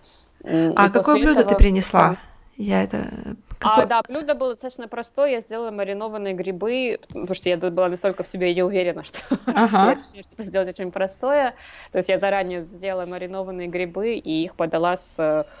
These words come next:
Speaker 1: сметаной, луком и сделала такую как посыпку с, э, а, там, с семечками, с перцем, что-то такое. То есть
Speaker 2: Ага.
Speaker 1: было
Speaker 2: А грибы где с-,
Speaker 1: наипростейшее.
Speaker 2: где взяла?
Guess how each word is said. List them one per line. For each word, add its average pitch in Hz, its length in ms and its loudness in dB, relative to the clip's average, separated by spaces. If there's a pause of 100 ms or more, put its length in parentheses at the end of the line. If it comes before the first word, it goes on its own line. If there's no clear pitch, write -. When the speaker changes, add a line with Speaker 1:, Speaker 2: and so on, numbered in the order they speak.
(240)
Speaker 1:
сметаной, 180 680 -2
луком 175 600 -4
и 160 160 -8
сделала 156 380 -4
такую - 280 -10
как - 180 -18
посыпку 156 540 -6
с, - 200 -10
э, 151 420 -2 (880)
а, 160 160 -6
там, 165 200 -8
с - 60 -8
семечками, 180 600 -2
с - 100 -14
перцем, - 480 -4
что-то - 220 -18
такое. - 240 -4
То 175 80 0
есть 185 100 4
Speaker 2:
Ага. 196 300 4
Speaker 1:
было 165 100 -10 (180)
Speaker 2:
А 185 140 8
грибы 202 340 8
где 220 240 10
с-, - 100 -4
Speaker 1:
наипростейшее. - 220 4
Speaker 2:
где 214 140 6
взяла? 220 380 4